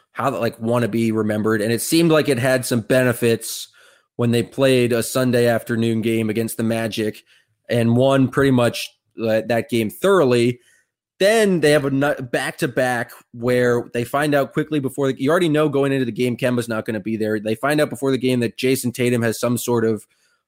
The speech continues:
uh, non-covid related illness, and so he's gonna be out. That's a tough game to go into, basically, s-, without Tatum and without Kemba. I thought they played pretty hard. I thought they did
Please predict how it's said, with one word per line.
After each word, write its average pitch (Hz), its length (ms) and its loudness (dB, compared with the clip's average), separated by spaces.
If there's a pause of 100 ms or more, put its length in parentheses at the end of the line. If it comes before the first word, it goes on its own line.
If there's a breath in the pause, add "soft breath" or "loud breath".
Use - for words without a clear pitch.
(100)
uh, 104 420 0 (460)
non-covid 139 720 2
related 120 420 0
illness, 120 680 -2
and 117 140 -4
so 113 160 -4
he's 147 200 0
gonna 120 160 -2
be 107 180 -2
out. 104 300 -2 (1200 soft breath)
That's 196 160 -2
a 165 60 -2
tough - 500 -4 (100)
game 135 300 2
to 127 100 2
go 127 260 4
into, 127 600 2 (120)
basically, 113 760 -2 (340)
s-, - 260 -14
without 113 640 -2
Tatum 120 280 0
and 117 80 2
without 113 260 0
Kemba. 113 440 0 (300 loud breath)
I 139 80 -2
thought 156 160 -4
they 156 100 4
played 156 360 0
pretty 160 240 2
hard. 143 400 2
I 117 80 0
thought 143 160 0
they 135 100 0
did 123 380 -2